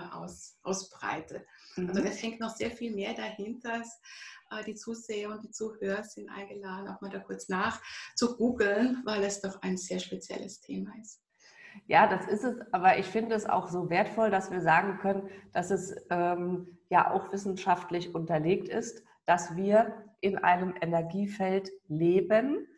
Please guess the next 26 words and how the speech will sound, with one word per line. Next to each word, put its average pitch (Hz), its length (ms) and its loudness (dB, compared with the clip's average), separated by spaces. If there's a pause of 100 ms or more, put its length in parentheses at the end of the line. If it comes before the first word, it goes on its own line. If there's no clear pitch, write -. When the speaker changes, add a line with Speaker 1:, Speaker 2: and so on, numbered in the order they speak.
(140)
Speaker 2:
dass 175 180 2
wir 175 120 2
selbst 226 420 6
einmal 202 520 8
ein 180 120 4
Energiefeld 170 840 0
sind, 349 260 2 (720)
um 208 220 2
Speaker 1:
Mhm. 175 40 4
Speaker 2:
uns 185 220 2
drum 175 240 -4
herum 185 420 0
haben 208 380 2 (400)
und 202 220 2
natürlich 208 520 0
auch, 190 260 2 (160)
ähm, 190 520 0
in 190 160 -2
einem 180 280 0
Energiefeld 185 760 -2
leben, 202 480 2
wo 180 160 0
ganz 180 320 4
viele 202 300 0
andere 185 520 0
Energien 175 640 -4